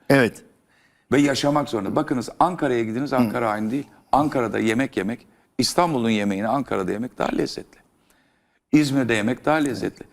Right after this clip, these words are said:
Speaker 2: Hatta kimi kasabalarda yemek daha lezzetli. Dolayısıyla metropoller artık dünyada olduğu gibi ülkemizde büyük metropoller,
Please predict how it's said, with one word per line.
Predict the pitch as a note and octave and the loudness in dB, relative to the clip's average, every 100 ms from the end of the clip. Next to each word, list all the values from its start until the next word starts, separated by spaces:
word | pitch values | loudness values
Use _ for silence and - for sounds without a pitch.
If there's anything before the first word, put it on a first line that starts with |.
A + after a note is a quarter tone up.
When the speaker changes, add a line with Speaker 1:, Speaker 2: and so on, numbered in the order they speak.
| - _ | -20 _
Speaker 2:
Hatta | - C#3+ C3+ | -2 2 2
kimi | - D#3+ | 2 0
kasabalarda | C#3 C3 C3 A#2 A#2 A2+ A#2 A#2 - - - | 0 0 2 2 2 2 0 -4 -8 -10 0
yemek | F#2+ A2 - - - _ G2 | 2 0 -2 -14 -20 _ 0
daha | G#2+ | 2
lezzetli. | C#3 B2+ F#2+ - - D2+ | 2 0 -2 -6 -4 -2
Dolayısıyla | F#2+ A#2 C#3 - G3 C3+ - - - | 0 2 0 0 0 0 -4 -18 -10
metropoller | - G2+ - A#2 - B2+ D#3 | 0 0 2 -2 2 2 2
artık | C#3 G#2 - F#2+ - _ - | 2 -2 -4 -10 -12 _ 0
dünyada | G2 A2 A2+ A2 G#2+ | 4 4 2 2 0
olduğu | G#2 A2 G2+ | 0 0 -2
gibi | F2 F2+ | -2 -4
ülkemizde | - F#2+ - G2 F#2 B2 G2+ | -2 -2 -2 -4 -2 -2 0
büyük | A2 - | 0 0
metropoller, | G#2+ - F#2+ - F2+ G#2+ C3 | -4 -4 -6 -2 -2 -2 -4